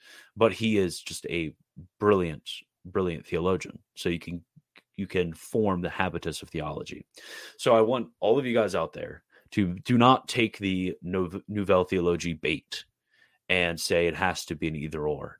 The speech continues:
Do not take the bait. Do not at all take the bait. You can have the both and. You can read your manuals when it comes to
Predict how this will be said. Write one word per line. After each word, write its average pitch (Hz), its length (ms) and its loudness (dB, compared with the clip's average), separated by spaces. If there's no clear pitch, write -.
Do 120 100 0
not 127 240 2
take 104 220 -2
the 95 60 -2
bait. 76 480 -4
Do 117 100 4
not 110 340 4
at 92 180 0
all 92 260 6
take 85 300 -4
the 82 80 -8
bait. - 480 -8
You 104 140 -10
can 120 120 -2
have 98 260 -2
the 87 80 -10
both 76 300 -6
and. - 360 -14
You 107 120 -2
can 110 220 2
read 101 200 0
your 92 120 0
manuals 90 580 -2
when 76 140 -6
it 82 80 -10
comes 87 340 0
to 85 320 -2